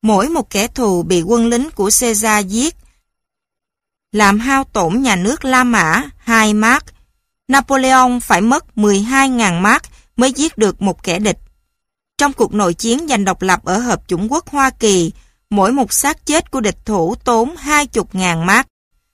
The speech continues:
Trong chiến tranh thế giới lần thứ nhất, giá của mỗi xác chết lính Đức mà liên quân phải bỏ ra là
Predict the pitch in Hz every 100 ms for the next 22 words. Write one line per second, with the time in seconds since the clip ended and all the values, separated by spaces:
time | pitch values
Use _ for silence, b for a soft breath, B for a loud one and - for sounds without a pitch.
0 | _ - 254 233 254 302 262 233 254 262
1 | 254 247 294 247 160 220 254 302 - _
2 | _ _ 196 220 247 - 247 240 180 214
3 | 269 302 - 294 320 262 269 311 330 -
4 | _ _ - 214 202 226 285 277 277 262
5 | 254 202 170 214 277 277 262 226 190 160